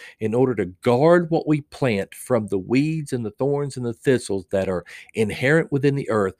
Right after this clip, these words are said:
is the same thing we have to do to our spiritual man and our bodies. We have been, we have been planted within us, within our bodies, a spiritual life by the life,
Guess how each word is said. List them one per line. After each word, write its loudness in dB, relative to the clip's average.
is -2
the -2
same 2
thing -2
we 2
have -2
to -4
do 0
to -6
our 2
spiritual 2
man -2
and -6
our 0
bodies. 0
We 6
have 0
been, -4
we 2
have -2
been -2
planted 0
within 0
us, -6
within -2
our 2
bodies, -2
a -8
spiritual 0
life -4
by 0
the -2
life, 2